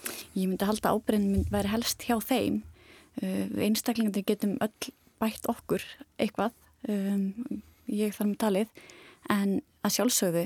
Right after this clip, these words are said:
þarf að horfa á það sem hverjir eru að menga mest, hverjir eru stærstir. Og mér finnst kannski svona þessi kvíði, loftslagskvíðin sem er að koma og svona, þú veist að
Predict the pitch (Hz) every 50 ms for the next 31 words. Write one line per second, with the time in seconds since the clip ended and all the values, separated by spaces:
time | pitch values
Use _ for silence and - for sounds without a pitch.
0 | 202 - - 214 196 190 190 202 202 202 196 196 196 - - 185 180 - - 202
1 | 190 - - - - 220 214 214 208 202 214 208 202 202 202 196 190 190 196 -
2 | - - - - - - - 214 196 185 190 - - 202 196 - - - - -
3 | - - - - - - - - - - - - - 208 202 196 196 208 - -
4 | 220 208 - - 220 214 196 - - - - - - - - - - - - -
5 | - - - - - - - - - - - - - 214 202 196 - - - -
6 | - - - - - - - 139 220 - 214 - - 220 233 254 254 269 262 233
7 | 254 240 247 247 - - - 254 233 - - - - 254 247 247 233 254 240 -
8 | - 247 240 233 240 233 - - 247 247 247 254 254 254 247 247 233 240 247 -
9 | - 254 247 247 247 240 - 240 233 - - 247 240 233